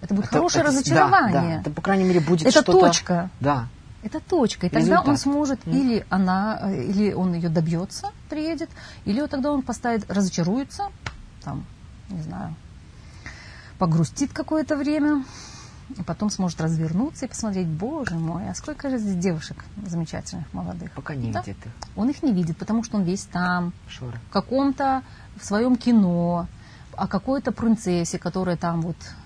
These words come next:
Speaker 1: где-то там есть.
Speaker 2: В Сибири.
Speaker 1: Мгм.
Speaker 2: <laughs> Или где-то она.
Speaker 1: Да. Съезди. Реально, это тоже ведь, э, пять лет любить на расстоянии, это ведь тоже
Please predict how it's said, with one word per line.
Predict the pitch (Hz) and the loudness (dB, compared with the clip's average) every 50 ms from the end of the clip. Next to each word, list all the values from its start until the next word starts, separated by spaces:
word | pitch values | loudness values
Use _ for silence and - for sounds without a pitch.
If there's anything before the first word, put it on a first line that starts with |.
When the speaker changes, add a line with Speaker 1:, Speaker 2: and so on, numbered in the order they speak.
| - - | -14 -8
Speaker 1:
где-то | 220 175 180 175 208 262 311 339 330 - 311 302 | -2 0 2 2 4 2 0 0 -4 -6 -8 -8
там | - - 233 269 269 269 262 262 262 254 254 247 233 226 - - - | -4 -2 -2 -2 -2 -4 -4 -4 -4 -4 -4 -4 -6 -8 -12 -8 -4
есть. | 196 202 220 220 220 214 208 - | -4 -2 -2 -2 -2 -4 -6 -4
Speaker 2:
В | - | -4
Сибири. | 131 123 120 113 107 110 - - - - | -2 -2 0 -2 -2 -4 -8 -12 -12 -4
Speaker 1:
Мгм. | 233 247 254 262 247 175 | 0 2 4 4 4 6
Speaker 2:
<laughs> | |
Или | - 294 294 302 311 | 6 6 6 6 6
где-то | 320 - 131 - - - 190 | 4 4 2 0 0 -4 -4
она. | - 127 135 175 - 175 | -4 -2 -2 -2 0 2
Speaker 1:
Да. | - - - - - - - - - - - - | 2 2 0 -2 -8 -14 -20 -20 -20 -18 -16 -8
Съезди. | - - 370 392 269 175 160 156 - - - - - - - - | 0 4 4 6 6 4 0 -4 -6 -10 -16 -20 -20 -20 -6 -2
Реально, | 220 285 294 240 185 170 170 | -2 0 2 0 0 0 -2
это | 165 175 - | -2 -2 -4
тоже | 208 277 302 277 220 | -4 -4 -2 0 0
ведь, | 196 170 - | 0 0 -2
э, | - - 185 175 175 180 - - - - - - - - | -4 -4 -4 -2 -4 -6 -8 -12 -16 -18 -14 -12 -4 -2
пять | 226 220 - 220 | -2 -2 0 -2
лет | 240 240 - - | -4 -4 -2 -2
любить | 208 196 208 226 226 | -2 -2 -2 -2 -4
на | 208 196 | -4 -6
расстоянии, | 190 180 - - 208 202 233 254 262 254 240 226 202 | -6 -8 -8 -6 -4 -4 -4 -4 -4 -4 -4 -4 -4
это | - - | -6 -6
ведь | 175 190 175 - | -6 -8 -8 -6
тоже | - 233 233 202 196 180 175 | -6 -4 -2 -2 -2 -4 -4